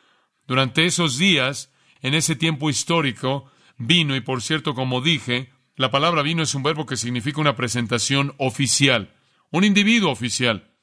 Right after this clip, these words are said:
La palabra es usada varias veces para indicar la llegada de una aparición pública de una persona oficial.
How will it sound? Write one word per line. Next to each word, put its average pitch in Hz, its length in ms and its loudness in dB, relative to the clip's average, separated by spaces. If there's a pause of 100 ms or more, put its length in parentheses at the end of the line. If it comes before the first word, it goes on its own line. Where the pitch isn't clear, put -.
(120)
La 143 160 2
palabra 226 340 0
es 160 80 -4
usada 165 300 -2
varias 156 260 -2
veces 127 300 -4
para 131 160 -2
indicar 135 320 0
la 202 80 0
llegada 156 440 0
de 143 120 -4
una 160 120 0
aparición 139 640 -2
pública 127 540 0
de 123 80 -2
una 151 180 0
persona 135 380 -4
oficial. 131 600 -2